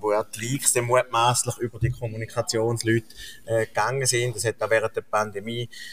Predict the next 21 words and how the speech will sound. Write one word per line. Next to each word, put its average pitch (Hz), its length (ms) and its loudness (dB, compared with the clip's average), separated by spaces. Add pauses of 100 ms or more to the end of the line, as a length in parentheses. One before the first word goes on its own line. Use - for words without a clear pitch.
hat's - 220 -4
ja 104 60 -2
gewisse 120 400 -2
Schienen, 113 320 0
wo 104 80 0
man 104 160 -4
immer 117 160 -6
gewusst 104 340 -6
hat, - 140 -8
also 95 160 -6
der, 95 160 2
der 104 100 2
dann 101 140 0
am 104 80 -4
Mittwoch - 260 -8
geschlossen 113 480 4
wird, 113 420 2
der 107 160 0
steht 104 440 0
am 98 80 -4
Montag, 107 460 -6